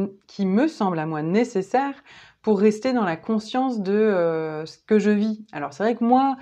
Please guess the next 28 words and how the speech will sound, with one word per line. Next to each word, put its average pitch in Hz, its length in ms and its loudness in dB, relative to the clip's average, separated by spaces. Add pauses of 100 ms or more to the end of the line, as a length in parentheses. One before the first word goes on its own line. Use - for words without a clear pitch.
(320)
mon 190 160 0
intention 247 680 0
par 208 160 -6
rapport 196 320 0
à 185 80 2
mon 202 160 2
activité 214 760 -2 (300)
et 170 80 -4
dans 175 140 -4
ma 170 160 -4
vie, 202 240 -2
euh, 165 100 -4
personnelle, 185 760 -4 (800)
c'est, 269 680 -4 (360)
euh, 175 760 -8 (680)
d'être 214 380 0
au 196 60 2
maximum 233 920 -2 (140)
consciente 233 840 -2 (760)
des 202 160 4
choix, 240 540 4
des 196 120 2
décisions 214 580 -2
que 208 140 -2
je - 140 -8
prends, 285 580 4 (560)
euh, 185 600 0 (100)
d'éviter 240 1120 0